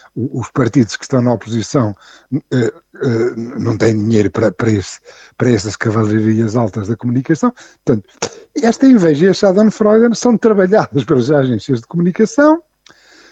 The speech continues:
são disseminadas pelos influencers das redes sociais e pelos papagaios das televisões. E não há, que eu conheça,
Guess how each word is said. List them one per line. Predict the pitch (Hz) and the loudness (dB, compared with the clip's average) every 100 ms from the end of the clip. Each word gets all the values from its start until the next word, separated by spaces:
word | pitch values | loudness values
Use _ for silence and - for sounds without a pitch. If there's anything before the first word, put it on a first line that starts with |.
| _ _ | _ _
são | - 277 233 | -2 4 6
disseminadas | 214 - 202 180 170 151 160 | 4 4 4 4 4 2 0
pelos | - 170 147 160 | 2 0 2 4
influencers | 160 - 165 170 170 139 - 131 107 | 2 2 2 4 6 2 0 -2 -2
das | 110 127 | 0 0
redes | 117 143 - | 2 -2 -2
sociais | 175 - 208 220 240 240 | -8 -4 2 4 4 2
e | |
pelos | 226 254 | 0 -2
papagaios | - 240 247 254 247 | 0 0 2 4 2
das | 247 - | 0 2
televisões. | 262 247 240 233 202 196 _ _ _ _ _ _ - - - | 2 4 4 4 4 0 _ _ _ _ _ _ -20 -20 0
E | 277 285 | 4 6
não | 254 226 196 | 6 6 4
há, | 170 180 - - - | 2 0 -4 -18 -14
que | - 202 | 0 4
eu | 269 | 4
conheça, | - 196 156 143 139 - 180 | 4 2 4 4 4 2 -2